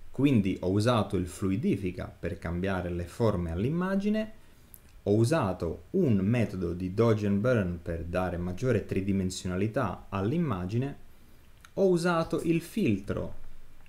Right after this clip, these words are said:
eh, Nik Collection Color F X Pro per dare questa sorta di tridimensionalità, ho acceso gli occhi per renderli più brillanti attraverso il metodo scolora,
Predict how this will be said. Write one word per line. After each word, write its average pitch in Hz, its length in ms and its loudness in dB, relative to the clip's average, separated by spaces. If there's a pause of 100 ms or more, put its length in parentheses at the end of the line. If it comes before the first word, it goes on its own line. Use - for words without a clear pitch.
eh, - 100 -8
Nik 160 320 -2
Collection 139 840 0
Color 127 380 2
F 107 280 -4
X - 140 -10
Pro - 540 -2
per 101 220 2
dare 98 420 0
questa - 280 -8
sorta 113 340 -2
di 90 180 -4
tridimensionalità, 139 1200 -2 (880)
ho 240 120 6
acceso 110 560 4
gli 165 160 2
occhi 104 320 0
per 90 160 -4
renderli 95 540 0
più 170 240 -2
brillanti 101 760 -2
attraverso 95 600 -4
il 85 80 -6
metodo 98 380 -4
scolora, 123 720 -2